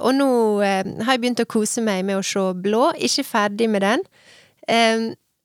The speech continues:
og det er jo noe med å se liksom, eh, Juliette Binoche, eh, sprade rundt i, jeg håper å si, fem null en og svart, eh, frakk i Paris, eh, sine gater. Eh, det, det er jo en litt sånn mellow, akkurat den Blå.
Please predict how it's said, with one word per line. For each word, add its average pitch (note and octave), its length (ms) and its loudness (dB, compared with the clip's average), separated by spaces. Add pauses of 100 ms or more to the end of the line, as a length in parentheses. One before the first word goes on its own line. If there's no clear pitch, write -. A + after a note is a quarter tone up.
(240)
og B3 220 4 (440)
det D4+ 140 2
er A#3+ 100 4
jo F#3+ 60 2
noe G#3 240 0
med A#3+ 200 2
å G#3 60 -2
se - 160 0
liksom, F#3+ 640 0
eh, E3+ 600 -2 (120)
Juliette F#3+ 600 -2
Binoche, F#3 580 0
eh, - 360 -4
sprade F#3+ 680 0
rundt F#3 260 0 (160)
i, F3+ 500 0
jeg G#3 80 0
håper G#3 180 -4
å - 60 -4 (260)
si, - 80 -6
fem G3 300 2
null F#3 200 2
en F3+ 280 2
og F3 180 0
svart, - 380 -6 (180)
eh, F#3 220 0
frakk - 520 -4
i - 140 2
Paris, F#3 680 -2
eh, F3 400 -2
sine F#3 300 0
gater. F3+ 540 0 (580)
Eh, G#3 240 2
det, A3+ 300 -2
det D4+ 100 0
er C#4 40 0
jo A#3+ 80 2
en G3 140 0
litt A#3+ 140 -2
sånn A#3 180 0
mellow, G3 440 2
akkurat G3+ 320 0
den F#3+ 240 2
Blå. F3+ 340 4